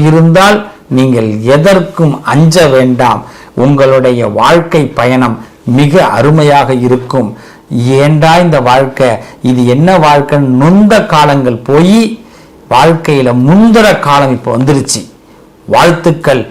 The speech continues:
என் சகோதரர்களே, சகோதரிகளே, நண்பர்களே, நல்லதே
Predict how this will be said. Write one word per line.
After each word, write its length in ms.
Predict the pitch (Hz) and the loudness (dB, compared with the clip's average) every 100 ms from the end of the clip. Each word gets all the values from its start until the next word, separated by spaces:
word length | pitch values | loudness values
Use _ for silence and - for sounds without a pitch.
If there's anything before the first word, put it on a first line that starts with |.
| - - | -12 -8
என் 180 | 113 107 | -6 -6
சகோதரர்களே, 680 | 107 117 120 113 110 110 104 101 - - - | -4 -2 -2 -2 -4 -4 -6 -8 -16 -12 -6
சகோதரிகளே, 640 | 107 113 107 104 101 98 98 - - - | -4 -2 -4 -6 -6 -8 -10 -16 -16 -8
நண்பர்களே, 580 | 110 107 92 85 80 - - - - - - - | -4 -4 -6 -8 -14 -16 -20 -20 -20 -20 -20 -12
நல்லதே 540 | 107 113 127 127 135 | -6 -2 0 2 2